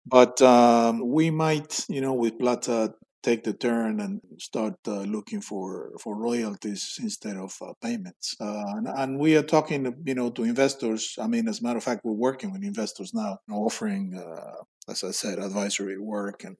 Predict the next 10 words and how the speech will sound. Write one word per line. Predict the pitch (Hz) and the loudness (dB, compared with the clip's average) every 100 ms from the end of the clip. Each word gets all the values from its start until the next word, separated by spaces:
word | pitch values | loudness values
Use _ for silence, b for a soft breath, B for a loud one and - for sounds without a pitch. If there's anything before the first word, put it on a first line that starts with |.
| - | -20
uh, | 78 - - - | -18 -20 -20 -14
evaluations | - 101 104 107 107 101 107 98 92 | -8 -4 -2 -2 -2 -2 -4 -6 -6
and | 98 | -8
these | 104 | -8
kind | 110 104 | -8 -10
of | 95 | -8
things. | 202 92 - | -10 -10 -12
And, | 196 - | -10 -8
um, | 196 196 190 _ _ | -6 -8 -10 _ _
so | - 147 127 123 | -2 2 4 4